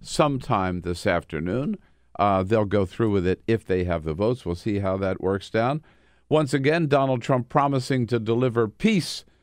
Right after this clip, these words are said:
to the Middle East, where no other president has been able to do so. The House did vote to keep the government running through September, and President Obama unveils the plan for his big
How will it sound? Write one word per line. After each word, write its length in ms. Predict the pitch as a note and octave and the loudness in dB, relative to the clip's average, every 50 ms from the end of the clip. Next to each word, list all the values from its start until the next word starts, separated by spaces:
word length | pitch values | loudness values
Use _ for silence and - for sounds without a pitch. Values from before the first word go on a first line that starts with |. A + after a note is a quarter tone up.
| _ _ _ _ _ | _ _ _ _ _
to 140 | - D#3+ D3 | 0 2 2
the 140 | B2 B2 A#2 | 4 2 2
Middle 300 | A#2+ A2+ G2+ G#2 A#2 D3 | 2 2 2 2 2 2
East, 340 | F3 F#3+ E3+ - - - - | 2 0 0 -2 -6 -8 -6
where 220 | A2+ A2+ G#2+ G#2 | -2 0 0 2
no 180 | G2+ G2 F#2+ F#2+ | 2 2 2 2
other 160 | F#2 E2+ E2+ | 0 -2 -4
president 460 | D#2 - G2+ F2+ E2+ D2+ D#2+ D#2+ D#2+ | -4 -2 -2 -2 0 -2 -4 -6 -4
has 200 | E2 D#2+ E2 D#2 | -4 -4 -4 -4
been 200 | D2 D2 C#2 A#1 | -6 -8 -6 -4
able 280 | B1 F2 E2+ - D2+ D#2 | -4 -4 -4 -4 -6 -8
to 140 | - - D#2 | -6 -8 -8
do 220 | E2 A#2+ C#3 D3 | -4 -2 0 0
so. 400 | C3 C3 - C#3+ C3 B2+ B2+ B2+ - _ _ - - _ _ _ _ _ _ | -2 -2 -2 0 0 0 -2 -4 -8 _ _ -20 -20 _ _ _ _ _ _
The 140 | _ A2+ A2 | _ -2 2
House 340 | A#2+ C#3+ C#3+ C#3+ C3 - - | 2 2 2 2 0 -4 -6
did 240 | - C#3+ D#3 D3 B2+ | -2 0 0 0 2
vote 300 | A#2 C#3+ C#3 - - - | 0 0 0 0 -4 -6
to 120 | - C3 | -8 -8
keep 220 | A2+ B2+ D#3 D3 - | -4 -4 -4 -4 -4
the 100 | D3 C3 | -4 -2
government 480 | B2 D3 D3+ D#3 D#3 C#3+ C#3 B2+ - | 0 0 0 0 -2 -2 -2 -2 0
running 380 | A#2+ B2+ A#2+ A#2+ A#2 A2 A2 G2+ | 0 0 2 2 2 0 0 -2
through 360 | - - - D3 D#3+ D#3+ D#3 | -4 -4 -2 0 0 0 -2
September, 760 | - - C3+ A#2 - - - G3+ F#3 F#3 - G3 G3 F#3 F3 - - _ - _ _ _ _ _ - | 0 0 -2 -2 -2 -2 -2 -2 -2 0 -2 -2 0 0 -2 -6 -10 _ -20 _ _ _ _ _ 0
and 320 | F#3 G3+ G#3 G3+ F3+ D3+ | 0 2 0 0 -4 -4
President 500 | - - F3 F3+ D#3 D#3 D3+ D3+ C#3+ C3+ | -2 0 0 0 0 -2 -2 -2 0 0
Obama 520 | B2+ A#2+ A2+ D3+ F3+ G3 F3+ C#3 G#2 D2+ - - _ _ _ _ _ | -2 0 2 2 2 2 2 0 -2 -2 -6 -14 _ _ _ _ _
unveils 560 | - B2+ D3+ D#3 C3+ B2+ C#3 C#3+ C#3+ C#3+ A#2+ - | -2 0 0 0 2 2 2 2 2 2 -2 -2
the 140 | - A2 | -6 -6
plan 540 | F#2 - - - C#3+ E3+ E3 C#3+ B2+ A#2+ A#2 | -6 -6 -4 -2 0 0 0 0 -2 -2 -4
for 260 | - - A2+ G#2+ G#2+ | -6 -6 -4 -4 -4
his 480 | A2 A#2 E3 F3+ F3+ D3+ C3+ B2+ B2+ - - - _ _ _ _ | -2 -4 -4 -2 0 -2 -2 -4 -6 -12 -16 -20 _ _ _ _
big 360 | C3+ D3 D3 C3 A2+ G2 | 0 0 0 -2 -4 -10